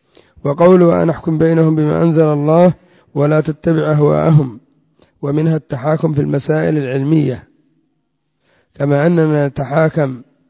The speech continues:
إلى القرآن في المسائل العملية، كذلك نتحاكم في المسائل العلمية. إذا اختلفت مع رجل من أي قطعة أرض تتحاكم إلى القرآن،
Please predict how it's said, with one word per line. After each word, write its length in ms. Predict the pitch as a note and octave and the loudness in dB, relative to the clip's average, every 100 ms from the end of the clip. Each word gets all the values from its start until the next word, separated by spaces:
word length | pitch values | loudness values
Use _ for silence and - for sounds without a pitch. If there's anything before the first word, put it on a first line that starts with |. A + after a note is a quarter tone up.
| _ _ _ _ D3+ | _ _ _ _ -4
إلى 320 | D3 D3+ D3 | 0 0 0
القرآن 500 | C#3+ D3 D3 D#3 D#3+ | -2 0 0 2 0
في 60 | C#3+ | 0
المسائل 540 | D3+ D3 - D3+ D3+ | -2 -4 -4 -4 -4
العملية، 800 | C#3 C#3 C#3+ C#3+ F3 F#3 F#3 C3+ _ _ _ _ _ _ _ _ | -4 -6 -4 0 2 2 2 -2 _ _ _ _ _ _ _ _
كذلك 480 | C#3 C#3 D#3+ E3+ D3+ | -8 -2 0 0 0
نتحاكم 680 | D3 C#3+ C3+ C#3+ E3 E3 | -2 -4 -4 -4 -2 -2
في 60 | D3 | -2
المسائل 460 | C#3+ C3+ - E3 D3+ | -2 -4 -4 -4 -4
العلمية. 580 | C#3 C#3 C#3 C3 C3 - _ _ _ _ _ - | -4 -4 -2 -2 -4 -6 _ _ _ _ _ -10
إذا 120 | C#3 | -8
اختلفت 440 | B2 - D#3 D#3+ | -8 -6 -6 -6
مع 200 | D#3+ D3 | -6 -4
رجل 240 | D3+ E3 D#3+ | -2 -2 -2
من 160 | D3+ | -2
أي 260 | D#3 D#3+ D3+ | -2 -4 -4
قطعة 320 | C#3+ D3+ D3+ | -4 -4 -4
أرض 120 | F3 | -4
تتحاكم 560 | F3+ F#3 E3 F3 F3 F3+ | -4 -6 -4 -4 -2 0
إلى 120 | E3+ | -2
القرآن، 440 | - D#3+ D#3 B2 | -2 -2 -2 -4